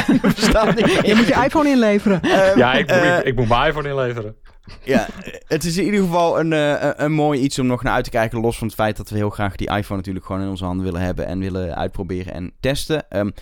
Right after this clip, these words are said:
Speaker 1: daar gaan we sowieso natuurlijk, eh, in de volgende podcast het over hebben. Over de ervaringen met, eh, met de iPhone.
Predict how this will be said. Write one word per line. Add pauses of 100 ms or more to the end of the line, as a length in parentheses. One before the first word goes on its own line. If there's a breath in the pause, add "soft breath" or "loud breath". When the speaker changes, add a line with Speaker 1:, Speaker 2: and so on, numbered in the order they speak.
(120)
Speaker 1:
daar
gaan
we
sowieso
natuurlijk,
eh,
in
de
volgende
podcast
het
over
hebben.
Over
de
ervaringen
met,
eh,
met
de
iPhone.